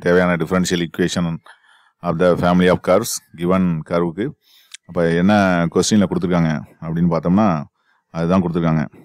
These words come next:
இந்த வகைக்கெழு சமன்பாட்டின் தீர்வு தான் இது அப்படின்னு சொல்லி கண்டுபிடிக்க சொன்னாங்க. நம்ம என்ன பண்ணிட்டோம்,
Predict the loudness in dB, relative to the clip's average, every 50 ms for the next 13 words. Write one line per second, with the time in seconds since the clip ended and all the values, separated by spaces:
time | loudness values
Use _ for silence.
0 | _ _ _ _ _ _ _ _ _ _ _ _ _ _ _ _ _ _ _ _
1 | _ _ _ _ _ _ _ _ _ _ _ _ _ _ _ -12 -6 -4 0 0
2 | 2 2 2 2 0 0 -2 0 2 2 2 2 2 2 0 -2 -2 -2 -2 0
3 | 0 2 2 2 2 2 2 2 2 4 4 4 4 2 0 0 0 -2 -4 -4
4 | -6 _ -6 -2 0 0 0 0 0 0 0 0 0 0 -2 -2 0 0 2 2
5 | 2 2 2 2 2 2 2 0 0